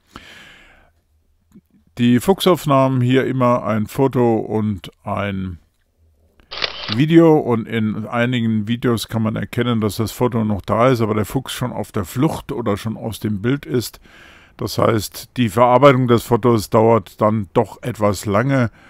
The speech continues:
und die Videosequenz wird erst nach ein paar Sekunden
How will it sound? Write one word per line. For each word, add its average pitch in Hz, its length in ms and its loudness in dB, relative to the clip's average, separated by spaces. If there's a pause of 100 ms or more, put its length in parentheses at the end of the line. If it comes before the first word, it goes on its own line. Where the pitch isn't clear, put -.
(440)
und 117 480 -2
die 113 240 0
Videosequenz 110 1000 0
wird 110 200 -2
erst 107 460 -6
nach 104 460 -2
ein 104 340 -4
paar 104 240 -4
Sekunden 104 760 -4